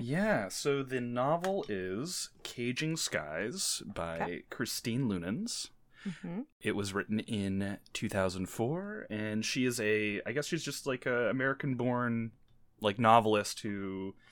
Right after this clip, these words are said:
Speaker 1: went to Harvard and moved to Europe and now lives in New Zealand, so I can see why Taika probably,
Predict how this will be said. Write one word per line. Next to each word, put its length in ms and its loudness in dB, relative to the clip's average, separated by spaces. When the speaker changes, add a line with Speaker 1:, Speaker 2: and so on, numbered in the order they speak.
Speaker 1:
went 220 -2
to 120 4
Harvard 640 2
and 300 -6
moved 460 -2
to 440 2
Europe 480 -2
and 100 -2
now 160 2
lives 180 0
in 120 0
New 100 2
Zealand, 460 -2
so 200 0
I 60 2
can 180 -6
see 220 -2
why 440 0
Taika 400 -2
probably, 340 -2